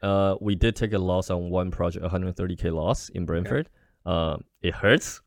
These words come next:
Speaker 1: like, don't
Speaker 2: Yeah.
Speaker 1: get me wrong, but the amount of profit that we were doing the prior to that was okay too.
Speaker 2: Yeah, it
Speaker 1: Yeah.
Speaker 2: offsets it. So still a profitable year for you?
Speaker 1: Yeah, yeah, but I wouldn't say too profitable. It's just, uh,
Speaker 2: Yeah.
Speaker 1: uh, we, we gotta keep up the momentum, right? And then we need
Speaker 2: Mm-hmm.
Speaker 1: to, we need to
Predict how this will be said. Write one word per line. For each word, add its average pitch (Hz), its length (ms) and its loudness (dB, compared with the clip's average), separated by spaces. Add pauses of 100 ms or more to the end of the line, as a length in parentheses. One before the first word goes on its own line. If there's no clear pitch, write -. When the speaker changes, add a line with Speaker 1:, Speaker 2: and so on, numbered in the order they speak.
Speaker 1:
like, 90 160 -2
don't 101 120 2
Speaker 2:
Yeah. 104 80 2
Speaker 1:
get - 20 2
me 101 80 2
wrong, 98 300 2
but 95 240 2
the 95 100 -2
amount 101 180 -2
of 95 60 -2
profit 95 240 -4
that 92 100 -2
we 90 120 -4
were 87 100 -4
doing 90 380 -2
the 80 80 -4
prior 90 340 0
to 85 140 -8
that 90 160 0
was - 160 -8
okay 90 340 -4
too. 85 240 -6 (140)
Speaker 2:
Yeah, 110 400 -4
it 135 60 0
Speaker 1:
Yeah. 107 80 4
Speaker 2:
offsets 90 420 -2
it. 101 220 -4
So 110 120 -6
still 104 240 -2
a 98 40 -4
profitable 95 460 -4
year 95 280 -4
for 104 200 -6
you? 104 240 -6 (200)
Speaker 1:
Yeah, 120 720 10
yeah, 113 220 8
but 117 100 10
I 117 80 12
wouldn't 135 220 6
say 117 100 2
too 117 220 0
profitable. 123 540 4
It's 101 140 -2
just, - 320 -2
uh, 98 40 4 (500)
Speaker 2:
Yeah. 92 80 -2
Speaker 1:
uh, 90 260 0
we, 101 220 -2
we 98 160 0
gotta 107 160 6
keep 107 240 0
up 95 120 4
the 92 60 0
momentum, 87 520 0
right? 80 200 -2
And 90 100 -4
then 90 80 0
we 90 80 -2
need 95 160 0
Speaker 2:
Mm-hmm. 90 440 -2
Speaker 1:
to, 101 80 -8
we 95 80 -2
need 95 140 0
to 98 120 2